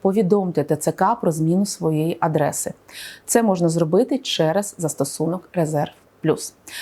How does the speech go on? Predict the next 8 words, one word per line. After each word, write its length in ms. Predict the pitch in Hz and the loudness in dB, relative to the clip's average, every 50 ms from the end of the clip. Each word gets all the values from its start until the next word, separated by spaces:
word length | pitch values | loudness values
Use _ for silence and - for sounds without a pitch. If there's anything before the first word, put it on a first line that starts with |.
| - - - | -14 -8 -2
Перевіряйте 540 | - 202 202 208 220 226 269 294 311 302 - | 0 2 4 4 4 4 4 4 4 2 0
поштову 520 | - - 208 208 - - - 190 196 220 247 | 0 0 0 -2 0 2 2 2 2 2 -2
скриньку 480 | - - - 214 208 208 208 - 214 | -2 0 2 2 2 2 0 -2 -6
щодня, 680 | 208 - - - - 220 220 202 208 196 185 170 160 - | -8 -10 -4 0 2 4 4 6 6 6 4 4 2 0
і 100 | - 185 | 0 0
навіть 440 | 180 180 196 208 214 196 165 156 - | 2 2 2 2 2 2 0 0 0
якщо 300 | 151 156 - - 208 202 | -2 -2 0 0 0 2
ви 220 | 180 196 208 214 | 4 2 0 0